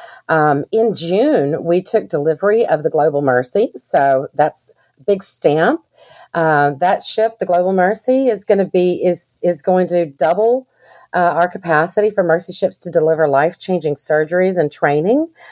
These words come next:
Um, over, over the vessel's fifty-year expected lifespan, we're estimating, uh, there, there's gonna be probably more than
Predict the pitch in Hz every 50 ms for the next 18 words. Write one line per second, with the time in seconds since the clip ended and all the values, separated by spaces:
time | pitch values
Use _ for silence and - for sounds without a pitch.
0 | - - - - - - 160 151 151 147 156 165 - - 170 175 185 185 190 190
1 | 180 175 170 170 175 - - 180 190 202 196 185 202 190 185 185 190 - 196 185
2 | - - - - 196 190 - 208 190 185 185 185 180 - - - - 180 180 175
3 | - 170 151 143 151 170 185 190 - - 196 190 190 196 196 185 160 160 - -
4 | - 160 165 - - - 180 180 180 185 190 202 214 233 247 247 _ _ _ -
5 | - - _ - - 165 175 - - 180 160 170 170 170 170 165 160 - 170 160
6 | 156 170 165 - - 180 170 170 175 170 - 165 160 156 165 170 170 170 175 196
7 | 214 269 277 202 185 147 131 127 131